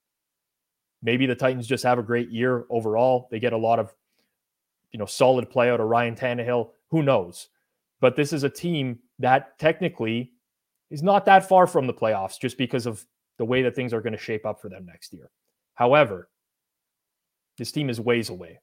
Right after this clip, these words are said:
from winning a Super Bowl. Bunch of holes. So I think the mentality going into this draft is going to be to address as many positional needs as possible and potentially try to accumulate more picks.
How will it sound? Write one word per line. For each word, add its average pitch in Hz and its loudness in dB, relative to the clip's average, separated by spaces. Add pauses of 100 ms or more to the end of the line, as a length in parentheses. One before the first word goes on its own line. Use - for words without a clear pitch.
from 113 -6
winning 104 -8
a - -12
Super - -18
Bowl. - -20 (960)
Bunch 147 4
of 131 -2
holes. 110 -4 (1000)
So 127 0
I 123 4
think 131 -2 (160)
the 117 -2
mentality 135 2
going 127 0
into 131 -8
this 131 -4
draft 104 -6 (640)
is 113 -10
going 131 -2
to 131 -4
be 123 -2
to 120 -2
address 117 0
as 110 -8
many 123 -4
positional 123 -4
needs 113 -6
as 107 -8
possible 147 0 (320)
and 127 -2 (240)
potentially 175 -2 (300)
try 135 4
to 139 -2
accumulate 127 0 (800)
more 131 4
picks. - -10